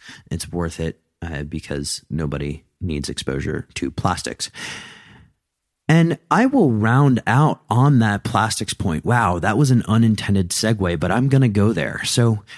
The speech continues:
plastics. Okay.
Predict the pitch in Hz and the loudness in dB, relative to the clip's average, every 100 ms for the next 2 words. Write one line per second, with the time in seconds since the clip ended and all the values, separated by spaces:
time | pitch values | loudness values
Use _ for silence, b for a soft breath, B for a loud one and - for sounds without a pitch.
0 | B - - - - - - - - _ | B -6 -4 -4 -4 -6 -6 -8 -10 _
1 | _ _ _ _ _ _ _ _ - - | _ _ _ _ _ _ _ _ -6 -4
2 | - | -6